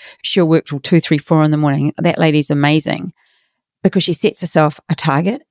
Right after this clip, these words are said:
and she goes for it. And I don't even believe she's reached her true potential.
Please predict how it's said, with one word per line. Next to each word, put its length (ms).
and 120
she 280
goes 360
for 160
it. 280
And 160
I 80
don't 160
even 180
believe 640
she's 220
reached 240
her 80
true 220
potential. 640